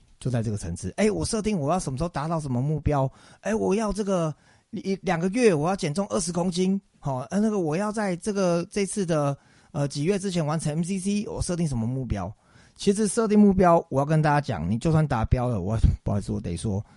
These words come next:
其实没什么用。其实没什么用。为什么？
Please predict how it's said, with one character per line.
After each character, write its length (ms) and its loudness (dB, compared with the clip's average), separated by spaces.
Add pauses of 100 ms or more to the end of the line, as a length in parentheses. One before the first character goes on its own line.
(140)
其 120 -10
实 140 -6
没 100 0
什 140 -6
么 120 -8
用。 220 -8 (1300)
其 140 -20
实 100 -6
没 160 -2
什 100 -10
么 100 -12
用。 220 -10 (840)
为 120 0
什 140 -6
么？ 100 -14